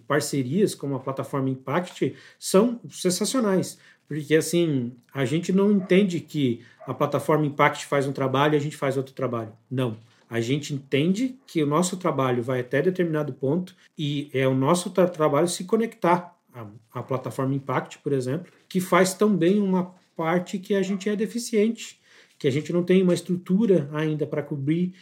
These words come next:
que a gente ainda não consegue alcançar. Então, a gente alcança através da plataforma Impact, por exemplo, que consegue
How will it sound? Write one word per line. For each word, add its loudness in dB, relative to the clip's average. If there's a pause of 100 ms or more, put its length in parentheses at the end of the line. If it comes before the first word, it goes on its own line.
(220)
que -2
a 4
gente -2
ainda 0
não 0
consegue 0
alcançar. -2 (300)
Então, -2
a 2
gente 0
alcança 2 (160)
através 0
da 0
plataforma -2
Impact, -4
por -6
exemplo, -6 (160)
que -8
consegue -2